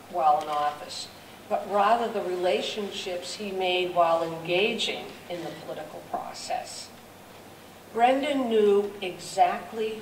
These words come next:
who he was, where he came from, and he never tried to be anybody else.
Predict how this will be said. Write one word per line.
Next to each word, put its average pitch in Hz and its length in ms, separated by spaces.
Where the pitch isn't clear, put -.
who 202 140
he 190 220
was, 165 760
where 208 300
he 262 140
came 254 500
from, 156 460
and 220 120
he 214 80
never 226 560
tried 202 440
to 208 120
be 170 460
anybody 175 560
else. - 440